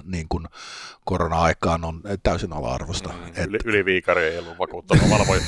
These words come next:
Speaker 1: <laughs> Joo, ei
Speaker 2: Joo.
Speaker 1: ole, ja ketä, ja joo, ja näitä, mit-, ei siis, ja se on ihan niinku farssi, ja sitten tota, sittenhän meillähän olisi pitänyt niin kun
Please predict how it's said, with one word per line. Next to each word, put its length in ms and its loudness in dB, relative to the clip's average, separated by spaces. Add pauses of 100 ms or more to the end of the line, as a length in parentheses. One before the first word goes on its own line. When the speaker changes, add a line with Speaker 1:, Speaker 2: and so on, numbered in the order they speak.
(100)
Speaker 1:
<laughs> 60 -2
Joo, 240 8
ei 120 6
Speaker 2:
Joo. 280 6
Speaker 1:
ole, 120 8
ja 100 6
ketä, 240 6 (400)
ja 80 10
joo, 180 10
ja 80 8
näitä, 280 6
mit-, 220 2
ei 180 6
siis, 220 2
ja 120 4
se 120 6
on 120 8
ihan 220 6
niinku 300 2 (400)
farssi, 520 4
ja 120 4
sitten 380 2
tota, 360 4
sittenhän 360 2
meillähän 380 4
olisi 200 4
pitänyt 360 4
niin 180 -2
kun 180 0